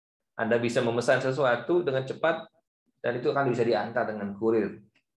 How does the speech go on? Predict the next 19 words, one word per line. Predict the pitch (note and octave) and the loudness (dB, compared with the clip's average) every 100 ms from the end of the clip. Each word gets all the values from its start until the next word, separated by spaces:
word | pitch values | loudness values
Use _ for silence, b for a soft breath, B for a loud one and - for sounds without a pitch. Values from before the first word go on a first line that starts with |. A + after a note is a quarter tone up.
| _ _ _ | _ _ _
dengan | - G2+ G3 G2 G2+ G#2+ | -10 -2 0 0 -4 -8
driver-driver | - F#2+ F#2+ - G2+ G2 G2+ G2 G#2 | -2 0 0 0 -2 0 0 2 0
online. | G2+ G#2 A2 G#2+ G2 - - _ _ _ _ _ | 0 0 0 0 -2 -10 -18 _ _ _ _ _
Dan | - C#3 | -2 0
itu | F3 | 0
semua | A#3 A3+ B3 A#3 | 2 2 2 0
sekarang | G3+ E3 D3+ | -4 -8 -8
dipermudah, | F3 E3+ F3 B2+ | -6 -2 0 0
dan | C3+ | 0
itulah | G3 G3+ E4+ F3 | -2 -2 -2 -2
perilaku | - C3+ A#2 A#2+ | -4 -2 -2 -4
pasar. | - - - - - _ _ _ _ _ _ _ - | -8 -10 -12 -12 -14 _ _ _ _ _ _ _ -8
Pertanyaannya, | D3+ F3 F#3+ G3+ F3+ | -2 2 4 4 2
apakah | G3+ G3+ G3+ G#3 F3 | 0 0 0 0 0
Anda | F#3 F#3 | 2 2
masih | F3+ F#3+ G3 A#3 | 2 0 0 -2
menjadi | F#3+ D3+ C#3+ C3+ | -2 0 -2 0
bagian | A#2 G#2+ G#2+ E3 F#3+ | -2 -2 0 2 2
dari | C#3+ A2+ G2 F#2+ C3+ - | 2 0 -2 -6 -10 -12